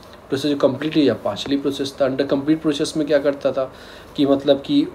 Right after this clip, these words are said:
old man female had brood in their, Complete में क्या कर रहे हैं,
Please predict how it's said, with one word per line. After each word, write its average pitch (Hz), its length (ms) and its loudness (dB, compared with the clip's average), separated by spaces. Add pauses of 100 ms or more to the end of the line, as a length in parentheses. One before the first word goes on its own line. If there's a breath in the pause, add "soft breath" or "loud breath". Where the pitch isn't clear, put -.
old 139 400 6 (120)
man 131 420 2
female 131 340 0
had 123 260 -2
brood 135 300 2 (100)
in 131 200 -4
their, 175 140 8 (800)
Complete 151 340 2
में 185 100 0
क्या 180 120 4
कर 156 160 0
रहे 175 120 4
हैं, 202 120 -6